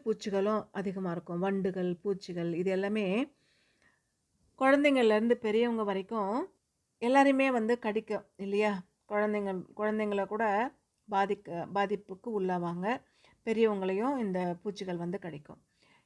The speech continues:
இந்த மாதிரி பூச்சிக்கடி இருந்ததுன்னா கூட இந்த அரைக்கீரை வந்து நம்ம செஞ்சு சாப்பிட்டு வந்தோம்னா அந்த பூச்சிக்கடி, அதுல இருக்கிற நச்சை எடுத்துரும் இந்த அரைக்கீரை.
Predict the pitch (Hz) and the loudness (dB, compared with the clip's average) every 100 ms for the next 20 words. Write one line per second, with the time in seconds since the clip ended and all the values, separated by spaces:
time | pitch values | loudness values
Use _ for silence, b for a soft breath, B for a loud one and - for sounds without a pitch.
0 | - 240 240 226 240 233 240 285 - 277 | -4 2 4 2 4 4 2 -2 -4 -4
1 | 269 247 208 196 - _ 208 220 226 214 | -4 -4 -2 -2 -4 _ -2 0 0 0
2 | 214 196 190 214 185 214 277 _ _ 202 | 0 -2 -2 -2 0 0 -2 _ _ 0
3 | 185 185 214 240 220 185 202 202 180 175 | 2 2 -2 -2 -2 -2 -4 -4 -4 -6
4 | 180 190 - 175 175 180 175 165 170 214 | -8 -8 -8 -10 -8 -8 -8 -8 -4 -4
5 | 330 _ _ _ _ _ _ _ - 180 | -4 _ _ _ _ _ _ _ -10 -6
6 | 185 185 175 - 233 226 247 - 214 226 | -2 -2 -4 -2 -4 -4 -10 -6 -2 0
7 | 262 302 _ _ 180 180 190 190 185 180 | -2 -4 _ _ -8 -4 -2 -4 -6 -6
8 | 185 190 190 - 247 277 339 _ _ 196 | -2 -2 -4 -4 -2 -2 -4 _ _ -10
9 | 190 190 196 269 - 202 190 185 175 - | -8 -4 -4 -4 -6 -8 -6 -6 -6 -10
10 | 175 175 | -6 -6